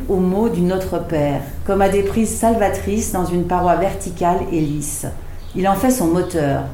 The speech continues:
Je laisse ces mots prendre leur ronronnement et diffuser leur paix dans mon être tout entier. C'est la prière des prières, la première que j'ai apprise enfant. C'est la prière du fond de mon humanité. Ces mots font de ce parcours un abandon.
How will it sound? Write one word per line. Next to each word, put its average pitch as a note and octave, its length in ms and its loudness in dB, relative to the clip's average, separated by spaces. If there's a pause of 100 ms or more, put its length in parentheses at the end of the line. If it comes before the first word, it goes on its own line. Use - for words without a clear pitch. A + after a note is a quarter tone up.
(420)
Je G3 100 -2
laisse A#3+ 300 4 (100)
ces A3 120 4
mots A3+ 360 4 (160)
prendre A3 400 4
leur D#3 300 2
ronronnement G3 720 2 (240)
et F3 100 4
diffuser G#3+ 600 2
leur D#3+ 240 0
paix G3+ 240 2
dans F#3 80 0
mon D#3+ 240 2
être F3 300 2
tout - 220 -2
entier. D#3 460 -2 (560)
C'est - 160 0
la G3+ 120 4
prière A3+ 420 4
des F#3+ 100 2
prières, D#3 560 -2 (380)
la F#3+ 80 4
première A#3 420 4
que A3+ 80 2
j'ai G3+ 140 2
apprise F#3+ 480 0
enfant. E3 420 0 (400)
C'est - 160 -2
la G3+ 120 4
prière A#3+ 440 4
du F3+ 140 -2
fond A3+ 320 0
de G3 80 0
mon E3+ 280 2
humanité. F3+ 680 0 (800)
Ces G3+ 260 0
mots A#3 300 4
font B3 320 2
de G3+ 100 2
ce F#3 140 0
parcours F#3+ 640 -2
un E3 160 2
abandon. E3+ 520 0